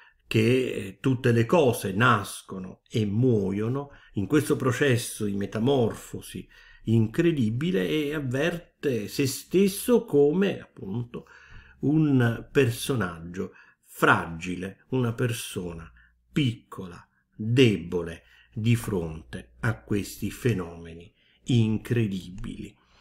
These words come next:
Nello stesso tempo, ehm, avverte un relativismo culturale, mm, pensava che, eh, quello che sapeva, ehm, fosse il sapere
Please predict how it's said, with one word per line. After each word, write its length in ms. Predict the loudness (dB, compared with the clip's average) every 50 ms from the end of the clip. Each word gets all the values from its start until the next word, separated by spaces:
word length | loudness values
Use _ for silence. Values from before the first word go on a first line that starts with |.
| _ -20 -20 _ _ _ _ _ -20 -20 _ -18
Nello 480 | -12 -6 0 6 8 8 10 10 8 6
stesso 760 | 4 2 -6 0 4 6 6 6 4 0 2 4 4 6 6
tempo, 840 | 4 4 4 2 0 -2 -4 -6 -6 -8 -6 -2 0 0 0 -2 -6 -16 -20 -20 _ _ -10
ehm, 680 | -8 -8 -6 -6 -6 -6 -6 -6 -4 -4 -4 -6 -4 -2
avverte 500 | -2 0 2 4 4 4 2 2 2 2
un 80 | 2 4
relativismo 800 | 4 4 4 2 2 0 -2 -2 0 -2 -2 0 0 0 0
culturale, 1040 | 0 2 2 2 2 0 0 2 4 4 4 2 0 -2 -4 -4 -6 -6 -8 -10 -10 -10
mm, 560 | -8 -8 -6 -6 -6 -8 -8 -10 -12 -12 -6
pensava 800 | -2 0 2 2 2 0 0 2 2 4 4 4 2 2 0 0
che, 340 | -2 -2 -2 -4 -6 -10 -10
eh, 360 | -8 -6 -6 -6 -6 -10 -14 -18 _ _
quello 400 | 0 2 4 4 6 4 2 2
che 180 | 0 -4 -6 -6
sapeva, 680 | -6 -6 -8 -6 -2 0 2 2 2 2 0 0 -2 -6 -12 -20 -20 -20 -20 -20 _ _ _ _ -10
ehm, 1000 | -8 -6 -6 -6 -4 -4 -2 -2 -2 -2 -2 -4 -4 -4 -6 -6 -8 -8 -10 -12
fosse 680 | -6 -2 0 2 2 0 -2 -6 -6 -6 -6 -6 -8 _ 2
il 640 | 4 6 6 6 4 2 2 0 -2 -4 -8 -12 _
sapere 1040 | -14 -12 -10 -6 -4 -4 -4 -2 -2 0 0 0 0 -2 -2 -4 -6 -10 -14 -18